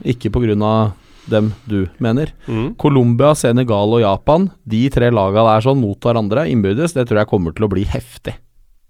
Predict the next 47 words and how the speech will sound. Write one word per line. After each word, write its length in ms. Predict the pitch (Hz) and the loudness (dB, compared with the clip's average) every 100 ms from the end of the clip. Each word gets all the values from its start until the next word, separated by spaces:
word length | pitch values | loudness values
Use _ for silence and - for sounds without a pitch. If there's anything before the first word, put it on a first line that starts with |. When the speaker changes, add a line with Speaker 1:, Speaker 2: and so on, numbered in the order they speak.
| _ _ _ | _ _ _
Speaker 2:
Fett. 560 | - - - - _ - - - - | -20 -12 -10 -10 _ -20 -20 -20 -6
Det 120 | - | -6
er 80 | - | -2
jo 60 | 120 | -2
en 60 | 151 | -2
veldig 160 | 113 113 | -2 -4
interessant 340 | 147 143 120 123 | -4 -2 -2 -2
gruppe, 300 | 117 117 123 | -4 -4 -2
selv 200 | 117 110 | -2 -2
om 80 | 117 | -2
det 300 | 123 123 120 | -2 -2 -6
ikke 100 | 120 | -6
ser 140 | 117 | -6
sånn 220 | - 120 | -4 -4
ut, 120 | 117 - - | -6 -8 -6
eh, 720 | 117 117 117 117 117 117 113 | -4 -2 -2 -4 -4 -6 -6
med 160 | 113 110 | -6 -4
det, 160 | 123 120 117 117 110 | -4 -4 -4 -6 -8
med 120 | 117 | -8
det 80 | 123 | -6
blotte 200 | 123 - 107 | -8 -6 -6
øyet. 180 | 127 - - - - - - - _ _ _ _ _ - | -6 -10 -18 -20 -20 -20 -20 -20 _ _ _ _ _ -2
Da 140 | 131 208 | 0 0
har 220 | 208 156 117 | -4 -4 -2
vi 60 | |
vært 160 | 143 151 | -4 -4
gjennom, 460 | 107 113 127 127 127 | -4 -4 -4 -4 -4
eh, 280 | 127 127 - | -4 -4 -4
alle 240 | 117 95 110 | -4 -4 -4
gruppene, 600 | 113 - - 76 143 202 - - | -6 -8 -10 -6 -6 -6 -12 -12
og 400 | 151 127 127 127 | -6 -4 -2 -4
uten 160 | 120 113 | -6 -8
at 100 | 98 | -10
vi 40 | 117 | -10
skal 180 | - - | -10 -8
ta 100 | 110 | -8
steg 380 | - 110 95 - | -6 -6 -6 -6
for 140 | 113 | -10
steg 260 | - 104 110 | -6 -6 -4
videre, 340 | 104 92 135 | -4 -4 -6
så 720 | 156 - 117 117 113 113 113 - - | -6 -4 -4 -2 -2 -4 -6 -8 -10
må 380 | 110 90 87 87 | -6 -4 -4 -4
vi 120 | 101 | -4
jo 260 | 110 110 107 - - | -2 -4 -6 -14 -10
komme 240 | 104 90 | -8 -6
med 180 | 90 92 | -8 -8
noen, 240 | 92 95 | -8 -8